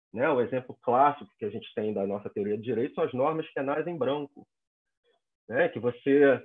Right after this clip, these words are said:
é, é, o, o, o núcleo de uma tipificação legal remete a uma regulação que é editada em outra seara. E essa, e essa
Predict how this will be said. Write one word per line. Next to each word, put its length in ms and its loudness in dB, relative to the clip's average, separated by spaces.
é, 360 0
é, 380 -4
o, 460 -8
o, 40 0
o 40 -2
núcleo 720 2
de 80 -2
uma 160 4
tipificação 1160 -2
legal 760 4
remete 920 0
a 100 4
uma 180 4
regulação 720 2
que 120 -4
é 80 0
editada 440 2
em 120 0
outra 480 2
seara. 360 2
E 120 0
essa, 400 -2
e 140 0
essa 380 0